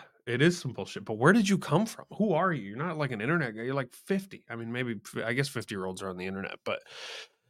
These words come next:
it's, it's hilarious to see how much it is impacting their, they're literally being looked at like Backcountry. Remember when Backcountry sued Marquette Back-, Backcountry and everybody was like, "Yo, what is going on here?"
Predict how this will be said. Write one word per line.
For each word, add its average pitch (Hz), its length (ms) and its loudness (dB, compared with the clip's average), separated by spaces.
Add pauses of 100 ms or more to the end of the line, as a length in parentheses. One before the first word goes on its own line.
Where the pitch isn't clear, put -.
it's, - 520 4 (1300)
it's - 100 -6
hilarious 143 600 8
to 123 80 -8
see - 180 0
how 117 140 0
much 117 240 0
it 113 80 0
is 101 140 -4
impacting 107 720 0 (480)
their, 110 720 2 (220)
they're 131 180 4
literally 175 380 10
being 139 240 4
looked 127 200 4
at 113 140 6
like 104 180 2
Backcountry. 98 440 0
Remember 107 280 -2
when 107 140 0
Backcountry 101 500 -2
sued 101 320 -4
Marquette 98 440 -6
Back-, 101 240 -4 (200)
Backcountry 104 460 -4
and 101 80 -4
everybody 95 300 -6
was 90 160 -8
like, 85 240 -8
"Yo, 98 360 -2 (1500)
what 101 340 4
is 110 100 6
going 107 280 4
on 107 180 0
here?" 147 320 2